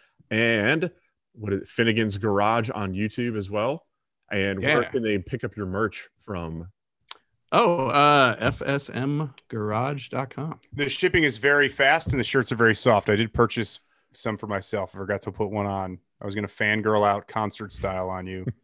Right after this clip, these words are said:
Speaker 1: <laughs>
Speaker 3: And I is, I was also purchased when I was fifty pounds lighter, and I don't wanna wear a belly shirt right now. So either way.
Speaker 2: I understand.
Speaker 1: This is the Clapped Out Podcast. We're out.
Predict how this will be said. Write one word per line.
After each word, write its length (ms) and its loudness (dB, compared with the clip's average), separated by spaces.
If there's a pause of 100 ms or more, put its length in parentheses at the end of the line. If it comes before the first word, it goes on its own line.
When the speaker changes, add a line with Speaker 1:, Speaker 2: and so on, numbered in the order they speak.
(140)
Speaker 1:
<laughs> 80 -10 (260)
Speaker 3:
And 140 -2
I 220 6 (240)
is, 440 -4
I 100 4
was 120 4
also 300 4
purchased 400 0
when 100 2
I 80 4
was 140 0
fifty 260 0
pounds 300 0
lighter, 260 4
and 100 0
I 80 -2
don't 140 -4
wanna 140 -4
wear 100 0
a 60 0
belly 260 -2
shirt 320 -10
right 180 -14
now. 220 -18
So 300 -16 (760)
either 180 -4
way. 160 -4
Speaker 2:
I 120 -6
understand. 580 -6 (440)
Speaker 1:
This 80 -6 (200)
is 140 2
the 60 -2
Clapped 260 2
Out 120 4
Podcast. 680 2
We're 140 2
out. 300 2